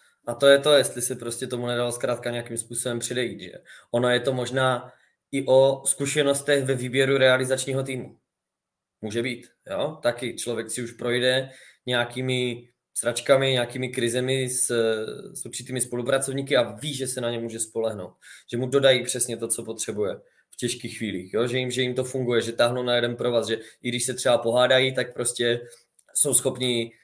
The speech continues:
eh, to jsme ze stolu a prostě pokračovat dál za tím nějakým společným cílem. Eh, <clears throat>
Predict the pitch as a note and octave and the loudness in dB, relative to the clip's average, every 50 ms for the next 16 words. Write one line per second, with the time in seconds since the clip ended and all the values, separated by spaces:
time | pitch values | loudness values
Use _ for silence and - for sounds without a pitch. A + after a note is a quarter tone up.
0 | _ _ _ _ _ - B2+ B2 A#2+ A#2 A#2 A2+ A#2 A2+ A#2 A#2 - - C3 B2+ | _ _ _ _ _ 0 2 4 6 6 6 6 4 2 0 -2 0 2 2 2
1 | - C3 B2+ A#2 B2 A#2+ - - - C#3+ C#3 C#3+ D3+ C#3 B2 A2+ A#2 - - - | 2 2 0 0 2 2 2 4 4 4 6 6 8 6 6 4 2 -4 -4 -4
2 | C3+ - B2 A2+ B2+ B2 A#2 - C3 A#2 A#2 A#2 - - - - - _ - A2+ | -4 -4 -4 -2 -2 -2 -2 -2 2 4 4 4 4 0 -6 -10 -12 _ -2 2
3 | B2 A#2 A#2 A2+ A#2+ B2 B2 A#2 A#2 - B2 B2 A#2+ A#2 A2+ A#2+ A#2 A2+ - - | 2 4 4 4 4 4 4 2 2 0 -2 -4 -4 -4 -4 -4 -8 -8 -6 -4
4 | A#2 A#2 A2+ - - A#2 A#2 - - A#2 G#2+ - - - _ _ _ _ _ - | -2 -2 -2 -4 -6 -6 -6 -4 -4 -4 -4 -6 -8 -12 _ _ _ _ _ -20
5 | - - - - - - - - - _ _ _ _ - B2+ B2 A#2+ A#2+ A#2 A2+ | -20 -20 -20 -20 -20 -20 -20 -20 -20 _ _ _ _ 4 4 6 6 6 6 6
6 | A#2 A#2 A#2 A#2 - - - F#3+ G#3 F3+ D#3+ C3+ | 4 4 0 -2 -6 -8 -6 -4 -4 -4 -4 -6